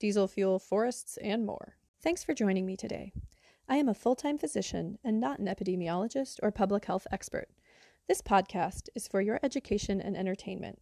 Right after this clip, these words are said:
but should not be interpreted as individual medical advice. Please consult with your own healthcare team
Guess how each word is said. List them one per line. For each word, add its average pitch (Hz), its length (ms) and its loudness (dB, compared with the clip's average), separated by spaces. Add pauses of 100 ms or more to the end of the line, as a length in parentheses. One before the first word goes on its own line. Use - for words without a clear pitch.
but 220 140 -2
should - 160 -6
not 330 100 -2
be 285 100 0
interpreted 180 560 2
as 208 140 -2
individual 196 480 2
medical 175 320 0
advice. - 480 -8 (480)
Please 349 220 2
consult 247 420 2
with 190 140 0
your 185 120 2
own 254 200 2
healthcare 214 380 0
team 180 360 -8